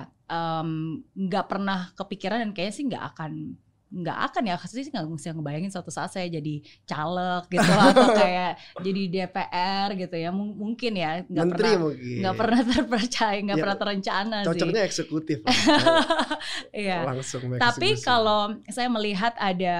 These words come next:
Speaker 1: eh, banyak orang-orang yang dari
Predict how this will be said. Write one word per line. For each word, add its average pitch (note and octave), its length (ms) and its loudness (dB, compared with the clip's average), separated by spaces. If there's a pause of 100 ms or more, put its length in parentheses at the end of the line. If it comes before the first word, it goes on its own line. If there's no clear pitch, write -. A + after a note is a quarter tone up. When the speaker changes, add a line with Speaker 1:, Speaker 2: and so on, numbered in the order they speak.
Speaker 1:
eh, F3 460 -6
banyak E3+ 520 -4 (260)
orang-orang F#3 680 -4
yang F#3+ 100 -2
dari E3 380 -4